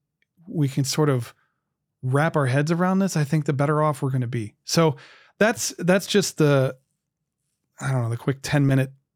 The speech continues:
version of, of this. And, you know, I just, I want you guys to think about this. You know, you don't have to make any changes. I'm not telling you to do anything or not do anything. Just, just maybe think about it and see if there are parts of you that you haven't nurtured in a while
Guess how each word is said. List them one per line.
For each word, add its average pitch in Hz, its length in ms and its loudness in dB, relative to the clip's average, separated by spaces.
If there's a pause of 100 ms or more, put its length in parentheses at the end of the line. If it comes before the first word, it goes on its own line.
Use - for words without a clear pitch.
(160)
version 139 440 2
of, 123 280 -4
of 127 180 -2
this. 127 260 0 (580)
And, 151 640 2 (160)
you 160 100 0
know, 160 100 4
I 160 60 2
just, 202 200 0
I 160 80 -2
want 185 280 2
you 226 60 0
guys 170 200 2
to 135 100 -2
think 190 300 0
about 127 320 -8
this. - 280 -8 (420)
You 156 100 2
know, 151 160 4
you 156 160 2
don't 190 160 4
have 180 200 2
to 139 80 -2
make 135 200 0
any 123 80 0
changes. 170 480 2
I'm 175 60 2
not 180 160 0
telling 165 260 0
you 170 60 4
to 160 100 4
do 151 160 2
anything 156 220 2
or 143 40 2
not 143 220 0
do 139 100 -2
anything. 127 260 0
Just, - 340 -2 (360)
just - 200 -4
maybe 185 180 2
think 170 320 -2
about 120 300 -6
it - 140 -16 (380)
and 151 520 2 (320)
see 185 200 0
if 190 100 2
there 214 120 4
are 190 60 4
parts 190 360 -2
of 175 120 -2
you 196 320 2 (360)
that 180 460 0
you 170 200 2
haven't 180 300 2
nurtured 202 380 2
in 123 80 -2
a 131 80 -6
while - 420 -14